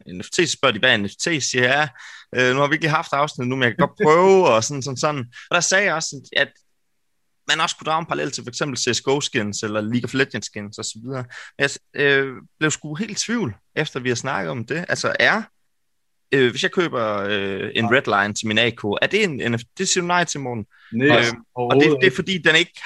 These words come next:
Speaker 1: har det her serienummer. Altså, det er ikke en
Speaker 2: Jamen, det er ikke, nej, det er faktisk ikke så meget det overhovedet.
Speaker 1: Okay.
Speaker 2: Det er simpelthen fordi hele den infrastruktur, som, øh, som der er blevet lavet til C S G O, øh,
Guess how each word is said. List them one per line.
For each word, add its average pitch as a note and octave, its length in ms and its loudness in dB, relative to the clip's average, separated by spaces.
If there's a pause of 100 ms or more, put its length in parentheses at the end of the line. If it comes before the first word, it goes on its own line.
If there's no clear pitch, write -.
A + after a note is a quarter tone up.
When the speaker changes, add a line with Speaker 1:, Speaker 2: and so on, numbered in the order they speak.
Speaker 1:
har E3 160 4
det D#3+ 100 -2
her D3+ 120 4
serienummer. C3+ 520 2
Altså, A2 220 -2
det C#3+ 160 6
er C#3 40 6
ikke D#3+ 180 2
en C3 140 0
Speaker 2:
Jamen, C3+ 120 4
det D#3+ 60 8
er F3 40 6
ikke, F3+ 180 2
nej, E3+ 300 4
det F3 60 4
er E3+ 40 4
faktisk F3 200 2
ikke G3 120 2
så G3 80 4
meget F3 260 4
det F3 180 4
overhovedet. C#3 340 4
Speaker 1:
Okay. D#3 120 4
Speaker 2:
Det A2+ 40 6
er A#2 60 0
simpelthen F#3 420 4
fordi F3 240 2
hele F3 160 4
den D#3+ 120 2
infrastruktur, D#3+ 720 0
som, A#2 400 -2
øh, A2+ 160 -6
som B2 160 -4
der A#2+ 80 -6
er B2 80 -6
blevet C3 180 4
lavet C3+ 320 4
til C#3+ 80 -10
C D#3+ 200 -4
S - 40 -12
G - 60 -4
O, C#3+ 240 2 (600)
øh, A#2+ 600 4